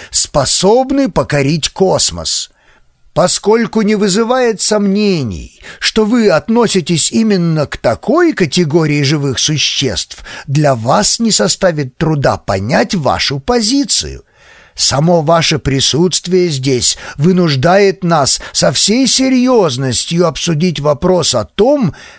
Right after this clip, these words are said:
какая из взаимоисключающих категорий лучше: сотрудничество или борьба за первенство – мирное соседство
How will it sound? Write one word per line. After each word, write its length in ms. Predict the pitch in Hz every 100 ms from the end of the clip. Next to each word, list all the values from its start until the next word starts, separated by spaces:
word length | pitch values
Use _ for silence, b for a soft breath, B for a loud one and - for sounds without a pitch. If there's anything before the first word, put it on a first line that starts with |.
| -
какая 800 | 277 285 285 - 131 117 123 123
из 320 | - 185 143
взаимоисключающих 1500 | 139 190 220 208 208 202 - 226 220 262 262 240 160 160 131
категорий 840 | - 147 - 165 139 226 240 190 208
лучше: 720 | 214 240 202 - - 98 85 b b b b b
сотрудничество 1300 | - - 113 104 98 85 107 143 - 254 - 269 277 B B
или 240 | 285 302 247
борьба 500 | 139 127 117 135 220
за 160 | 170
первенство – 800 | - 95 82 82 82 - 78 76 b b b _
мирное 560 | 180 214 185 131 110 87
соседство 960 | - 92 - - 302 294 - 247 247